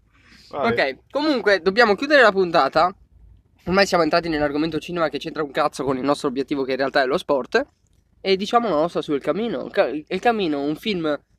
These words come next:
Speaker 2: non necessario, un film che non aveva chiesto nessuno, che forse non ha neanche, di cui non avevamo neanche bisogno, però a me è piaciuto.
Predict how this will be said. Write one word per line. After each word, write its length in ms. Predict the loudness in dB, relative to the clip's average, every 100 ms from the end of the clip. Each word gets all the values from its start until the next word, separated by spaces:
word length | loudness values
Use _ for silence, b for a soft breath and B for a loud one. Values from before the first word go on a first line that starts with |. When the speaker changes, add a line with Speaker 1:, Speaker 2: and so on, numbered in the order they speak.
| _
Speaker 2:
non 200 | -4 -2
necessario, 880 | -2 -6 -4 2 4 4 0 0 -2 -10
un 120 | -14
film 340 | -6 -4 -4 -4
che 100 | -4
non 120 | -2
aveva 160 | -4
chiesto 240 | -6 -8 -8
nessuno, 340 | -8 -6 -4
che 80 | -6
forse 300 | -6 -8 -6
non 220 | -6 -6 -4
ha 220 | -4 -4 -12 _ -14
neanche, 640 | -6 -4 -4 -6 -8 -8 -12
di 80 | -10
cui 100 | -8
non 120 | -4
avevamo 220 | -2 -2
neanche 200 | -4 -6
bisogno, 480 | -4 -4 -2 -2 -2 -4 _ b b b b _ _ _ _ _
però 260 | -4 -2 -2
a 80 | -4
me 100 | -8
è 60 |
piaciuto. 420 | -8 -10 -10 -16